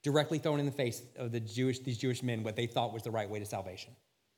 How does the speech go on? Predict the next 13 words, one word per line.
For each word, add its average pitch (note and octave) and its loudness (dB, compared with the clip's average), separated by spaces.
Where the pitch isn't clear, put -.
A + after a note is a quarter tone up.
These F3 6
three A#3+ 4
people, F3 2
one D#3 6
rich, F#3 2
one F3 2
poor, E3 6
one C3+ -2
retired, C3+ 0
one F#3+ 12
who A#3+ 10
is G3+ 6
influential, A#3 8